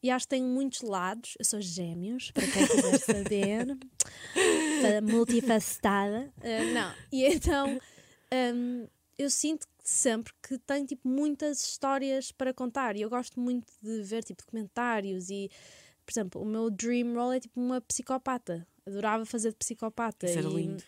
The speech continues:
Speaker 1: e, tipo, acho que é só isso. É, eu, se calhar o meu propósito é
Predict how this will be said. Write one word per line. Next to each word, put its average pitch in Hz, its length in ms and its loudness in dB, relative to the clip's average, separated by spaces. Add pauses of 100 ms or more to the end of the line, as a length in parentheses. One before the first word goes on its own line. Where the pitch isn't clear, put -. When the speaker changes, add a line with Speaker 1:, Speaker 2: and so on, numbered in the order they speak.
(340)
Speaker 1:
e, 254 80 -4
tipo, 277 240 -2 (120)
acho 269 260 0
que 320 120 2
é 311 80 4
só 339 180 2
isso. 262 240 2
É, 202 200 0 (160)
eu, 247 220 4 (580)
se - 140 -8
calhar 269 220 0
o - 40 -4
meu 277 80 -4
propósito 277 600 -4
é 262 420 -2